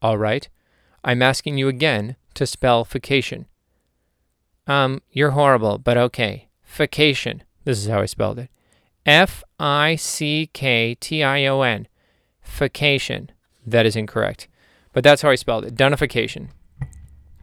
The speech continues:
You need to get donification, which is the verification of your donifying. If you do not track it, it does not stack up.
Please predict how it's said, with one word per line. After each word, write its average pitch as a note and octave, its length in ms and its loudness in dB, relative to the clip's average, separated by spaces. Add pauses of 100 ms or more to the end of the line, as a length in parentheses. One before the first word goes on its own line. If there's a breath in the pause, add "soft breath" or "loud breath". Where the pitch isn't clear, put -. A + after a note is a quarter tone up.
(240)
You C3 120 -2
need D#3 140 4
to D#3+ 80 0
get D#3 160 4
donification, D3+ 680 -2 (520)
which C3+ 160 2
is C#3 120 4
the C3+ 80 4
verification D3 920 4
of A#2+ 120 0
your B2 100 -2
donifying. A2 640 0 (1200)
If E3+ 340 4
you E3+ 200 0
do D3 180 0
not D3 260 4
track - 460 -2
it, - 220 -8 (880)
it B2+ 100 2
does B2+ 220 4
not A#2+ 200 2
stack - 320 0
up. - 160 -8